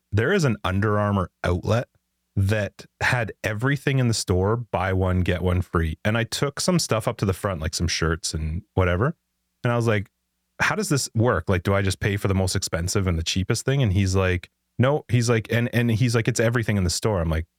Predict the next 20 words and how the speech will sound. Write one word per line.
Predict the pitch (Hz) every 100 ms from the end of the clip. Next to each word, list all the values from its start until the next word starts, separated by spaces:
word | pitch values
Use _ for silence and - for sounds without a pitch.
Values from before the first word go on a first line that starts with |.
| _ -
"Well, | 104
what | 120
about | 123 95
your |
shoes?" | - - 147 73 76
And | 80
he's | 92
like, | 87 85
"Yeah." | 156 - _ _ _ _ -
I'm |
like, | 104
"You're | 117 151 160
selling | - - 123 131 127 127
shoes, | - 127 98 78 78 -
buy | - 95 107
one, | 101 95 95
get | 87 98 92 -
a |
pair | 92 - 98 90
free." | - - 90 87